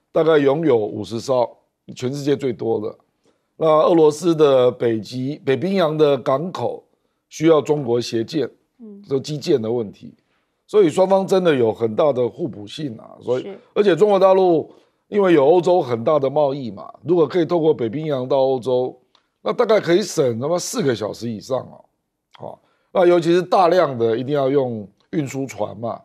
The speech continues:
Speaker 2: 是。
Speaker 1: 你中欧班列那个量绝对比不上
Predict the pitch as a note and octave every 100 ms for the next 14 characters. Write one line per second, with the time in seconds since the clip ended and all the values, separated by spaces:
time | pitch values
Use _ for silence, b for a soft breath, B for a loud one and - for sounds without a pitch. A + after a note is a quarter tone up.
0 | _ - - - C3 C3 F3 F3 E3 E3+
1 | E3+ D#3+ C#3+ C3 A#2+ - _ C3+ D3 D3
2 | F3+ C3+ A#2 C3 D3 A#2 A2 G2 A2+ C3+
3 | A#2+